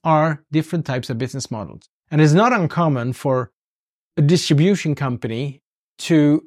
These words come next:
fill one or more or even all of these roles at the same time, because they are all in the business of making the transition from a supplier to the customers easier. The suppliers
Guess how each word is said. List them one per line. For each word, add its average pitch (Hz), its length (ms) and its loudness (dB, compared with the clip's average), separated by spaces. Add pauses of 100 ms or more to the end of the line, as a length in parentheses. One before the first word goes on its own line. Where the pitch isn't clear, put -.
fill 147 520 0 (120)
one 180 360 0
or 160 160 0
more 156 300 2
or 139 120 2
even 131 220 0
all 156 240 -2
of 113 140 -6
these 117 260 -6
roles 110 460 -8
at 113 140 -16
the 107 60 -14
same 95 380 -12
time, - 420 -14
because 131 360 -4
they 160 120 2
are 151 180 2
all 147 420 0
in 160 140 2
the 147 60 4
business 143 480 0
of 123 140 -2
making 139 640 0
the 135 80 0
transition 131 760 -2
from 120 520 -4 (100)
a - 60 -16
supplier 156 680 0
to 139 220 -6
the 107 120 -2
customers 104 680 -6 (100)
easier. 113 600 -6 (640)
The 135 100 -2
suppliers 151 720 0